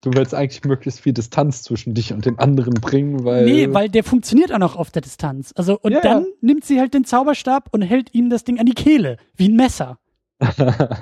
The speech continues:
Speaker 2: In der gleichen Szene, weißt du, so, weil er dann irgendwie den Mund aufmacht. Wo ich mir auch dachte, okay, und, also, beides funktioniert, also beides ist als Bildsprache halt total leer. Klar, es
Speaker 1: Mhm.
Speaker 2: spielt halt auf bekannte,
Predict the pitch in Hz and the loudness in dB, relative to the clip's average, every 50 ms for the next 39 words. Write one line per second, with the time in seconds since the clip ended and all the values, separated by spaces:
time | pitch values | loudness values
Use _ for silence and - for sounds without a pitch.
0 | 127 - _ _ - - 240 247 247 214 233 247 277 - 269 233 - 311 311 311 | -6 -8 _ _ 0 2 4 4 4 4 2 2 2 2 0 0 0 2 2 2
1 | 247 160 135 123 139 175 - - 269 233 196 185 170 196 196 196 190 196 202 202 | 2 2 0 -2 -2 -4 -2 -2 -4 -2 -2 0 0 2 2 2 0 0 0 0
2 | 202 196 196 202 208 277 269 - - 139 131 135 131 127 127 - _ _ - - | 0 2 4 4 4 4 2 0 -4 -8 -8 -8 -10 -12 -12 -14 _ _ -20 -20
3 | _ _ _ _ _ - 196 214 196 226 233 226 - - 208 - 240 220 - 185 | _ _ _ _ _ 0 0 2 2 2 0 0 0 -2 -2 0 -2 -2 -2 -4
4 | - - - - - 208 185 175 160 156 156 - _ - - 196 175 180 202 202 | -10 -12 -10 -4 0 0 2 2 0 -2 -4 -8 _ -8 -4 -2 0 2 0 0
5 | _ _ _ _ _ _ _ _ _ _ _ _ _ _ - 190 208 254 277 - | _ _ _ _ _ _ _ _ _ _ _ _ _ _ -8 -4 0 0 0 2
6 | - 247 226 - - 220 240 285 277 - 180 165 - 196 190 240 233 254 202 - | 0 -2 -2 0 2 4 4 4 4 2 -2 -2 0 0 0 2 0 0 -2 -2
7 | 240 214 - - 214 180 - - - 220 269 - - - - 302 302 - 214 196 | -6 -6 -2 -4 -4 -4 -4 0 2 2 2 2 -2 -4 -4 -4 -2 -2 -2 -2
8 | - 202 - - 185 214 208 202 208 247 226 151 123 123 _ - - _ _ - | -2 -2 -4 -2 -2 -2 0 2 2 2 2 0 -4 -10 _ -20 -20 _ _ -6
9 | - 170 170 214 226 220 180 139 127 120 120 127 165 220 233 - - 196 190 180 | 0 0 0 2 0 -2 -2 -2 -2 -2 -2 0 2 2 2 2 0 -4 -4 -4
10 | - - - - - - - 190 226 - - 233 226 220 220 | -8 -6 -8 -8 -6 -2 0 0 2 2 4 4 4 4 2